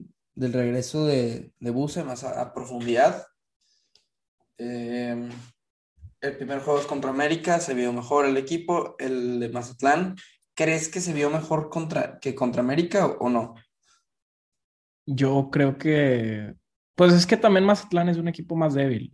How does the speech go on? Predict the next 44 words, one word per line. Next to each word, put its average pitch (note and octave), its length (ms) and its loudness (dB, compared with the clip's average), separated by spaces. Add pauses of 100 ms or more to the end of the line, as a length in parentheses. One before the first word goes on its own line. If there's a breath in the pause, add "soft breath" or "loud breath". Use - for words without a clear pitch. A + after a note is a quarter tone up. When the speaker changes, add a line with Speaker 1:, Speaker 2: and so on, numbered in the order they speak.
Speaker 2:
Eh, A#2+ 440 -6 (680)
sí - 160 -6
se D#3+ 160 0
vieron, D#3+ 280 6
Speaker 1:
Pero C#3+ 140 4
va C3 80 4
mejor C3 240 -4
en A#2+ 60 -4
la A2+ 80 -10
tabla. - 300 -10 (120)
Speaker 2:
se C#3 60 2
vieron C#3 320 6
más D#3 200 4
superiores C3 640 -2
los A2+ 260 -6
Rayados, A#2 380 -4
la A#2+ 120 -4
verdad. A2+ 280 -4 (420 soft breath)
Al B2 140 2
final A2+ 340 0
quizá A#2 300 0
aflojan A#2 380 -4
un A#2+ 100 -4
poquillo A#2 340 -6
ahí A2 140 -2
porque - 300 -12
les A2 120 -4
meten A2+ 480 -6 (480)
el A2+ 140 0
Speaker 1:
No, A2+ 60 0
Speaker 2:
gol, C3 260 4
pero B2+ 220 2
Speaker 1:
pero... A#2+ 340 0
pero, C3 220 0
pues, - 100 -14
está D#3+ 220 4
más E3 140 2
cerca E3+ 240 0
Rayados D#3 260 6
del C#3+ 120 0
tres C#3+ 240 0
uno C#3+ 240 -6
que C3+ 120 -4
del A2+ 360 -6